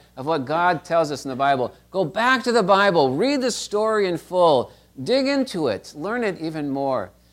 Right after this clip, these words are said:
Secondly, get in small groups and talk about it, or meet with other people, or talk with your spouse.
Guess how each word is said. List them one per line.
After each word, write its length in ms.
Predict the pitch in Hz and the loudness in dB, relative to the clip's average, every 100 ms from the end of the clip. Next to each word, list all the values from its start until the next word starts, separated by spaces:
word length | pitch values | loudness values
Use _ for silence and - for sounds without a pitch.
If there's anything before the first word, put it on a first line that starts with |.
| _ _ - | _ _ -10
Secondly, 520 | - 202 226 220 147 | 0 2 2 2 4
get 220 | 160 262 | 6 6
in 120 | 277 | 6
small 360 | - 226 240 220 | 0 0 2 2
groups 580 | 185 233 151 - - 147 | 4 4 4 -2 -12 -12
and 120 | 143 | -12
talk 240 | - 220 | -10 -8
about 300 | 202 180 160 | 0 2 2
it, 140 | 110 - _ _ - | 0 -8 _ _ -4
or 120 | 165 | 0
meet 200 | 185 254 | 2 4
with 160 | 254 233 | 4 6
other 220 | 220 214 | 6 4
people, 420 | 208 214 208 170 | 2 0 2 2
or 60 | 151 | 2
talk 320 | - 233 233 | 2 0 0
with 100 | 214 | -2
your 80 | 208 | -4
spouse. 480 | - 202 208 170 | -2 2 2 2